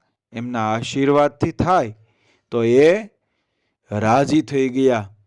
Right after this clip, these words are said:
તો દુનિયાના બધા ભગવાનના ચાર હાથ એ આપણા માથે સદાય આશીર્વાદ આપવા માટે રેડી રહેશે. એ કાર્ય પ-,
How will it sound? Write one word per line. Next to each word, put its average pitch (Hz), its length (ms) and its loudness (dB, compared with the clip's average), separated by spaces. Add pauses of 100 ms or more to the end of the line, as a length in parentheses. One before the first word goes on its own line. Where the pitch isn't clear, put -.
(760)
તો 135 140 0
દુનિયાના 156 580 0
બધા 135 440 2
ભગવાનના 135 640 -2
ચાર 127 460 0
હાથ 131 440 0 (460)
એ 107 140 -4
આપણા 110 500 -4 (380)
માથે 113 260 -4
સદાય 151 560 2
આશીર્વાદ 131 640 -2
આપવા 117 320 -4
માટે 117 420 -4 (340)
રેડી 110 520 2
રહેશે. 90 480 -10 (520)
એ 104 80 -10
કાર્ય 143 460 0
પ-, 147 320 0